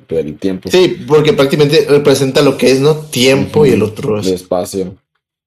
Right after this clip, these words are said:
Speaker 1: Pero el de Palkia, honestamente, creo que es de los mejores artes en toda la historia que hemos tenido, güey, de cartas, güey. O sea,
Speaker 2: ¿Sabes?
Speaker 1: lo tengo a la par de cosas como,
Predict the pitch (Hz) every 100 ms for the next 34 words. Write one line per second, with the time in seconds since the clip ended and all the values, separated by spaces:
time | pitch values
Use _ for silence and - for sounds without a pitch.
0 | _ 117 117 117 117 104 117 120 143 135
1 | 131 131 127 131 127 120 123 117 120 113
2 | 104 92 104 110 107 104 - 117 113 110
3 | 90 87 82 87 104 104 98 - 95 98
4 | 95 92 92 - 87 80 82 85 82 73
5 | 67 _ 85 76 67 64 90 80 80 62
6 | 62 _ _ _ _ _ _ _ _ -
7 | 202 196 98 95 185 226 226 - _ _
8 | _ _ _ _ _ - 110 107 110 107
9 | 123 113 - 101 117 120 120 117 123 123
10 | - 104 98 90 90 87 87 85 85 82
11 | 82 80 80